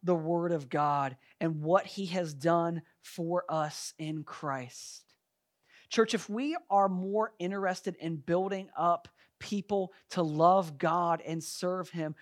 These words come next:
we will not get bogged down in our preferences and traditions. If we use God's word to encourage them and to remind people that they are adopted and that they are beloved in Christ, we will not get bogged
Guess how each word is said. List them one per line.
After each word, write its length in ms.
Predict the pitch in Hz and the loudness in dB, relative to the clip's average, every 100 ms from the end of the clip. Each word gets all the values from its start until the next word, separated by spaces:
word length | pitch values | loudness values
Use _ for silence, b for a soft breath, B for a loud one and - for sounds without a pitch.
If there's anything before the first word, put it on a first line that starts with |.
| B | B
we 120 | 170 | -4
will 140 | 180 190 | -2 0
not 300 | 180 196 185 | 0 0 0
get 300 | 196 196 147 | -2 -2 -2
bogged 340 | 170 175 170 | 2 2 2
down 360 | 156 160 151 147 | 0 0 -2 -6
in 120 | 151 | -6
our 160 | 147 143 | -4 -6
preferences 680 | - 160 156 160 - 156 | -4 -4 -4 -10 -6 -8
and 160 | - 151 | -6 -10
traditions. 640 | - 147 147 - 131 135 B B | -8 -6 -6 -6 -10 -10 B B
If 160 | 175 170 | -8 -4
we 140 | 196 | -2
use 500 | 190 170 226 240 240 | -2 -2 -2 -2 -4
God's 600 | 170 147 196 202 196 165 | -6 -6 -4 -2 -2 -4
word 480 | 147 151 202 202 175 B B - | -8 -2 -2 0 -4 B B -10
to 180 | 185 | -8
encourage 680 | 190 175 - 202 214 214 165 | -6 -8 -8 -4 0 0 -2
them 260 | 160 170 147 B B | -4 -4 -4 B B
and 100 | 180 | -6
to 180 | - 196 | -2 0
remind 500 | 190 175 196 220 208 | 0 0 -2 -2 -4
people 240 | 208 190 | -4 -4
that 100 | 185 | -4
they 120 | 196 185 | -2 0
are 100 | 175 | -2
adopted 600 | 156 180 202 - 185 151 B B | 0 2 2 0 -6 -6 B B
and 100 | 180 | -4
that 100 | 185 | 0
they 100 | 190 | 0
are 100 | 185 | 2
beloved 580 | 170 165 190 196 180 - | 2 4 6 6 2 -4
in 300 | 190 202 202 | -6 -4 -4
Christ, 640 | 180 - 185 190 175 - - b b | -6 -8 -4 -2 -2 -6 -16 b b
we 120 | 185 | -2
will 100 | 185 | -2
not 400 | 185 185 202 165 | -2 -2 -4 -4
get 240 | 190 185 b b | -6 -6 b b
bogged 520 | 156 175 175 175 165 | 0 4 4 2 -2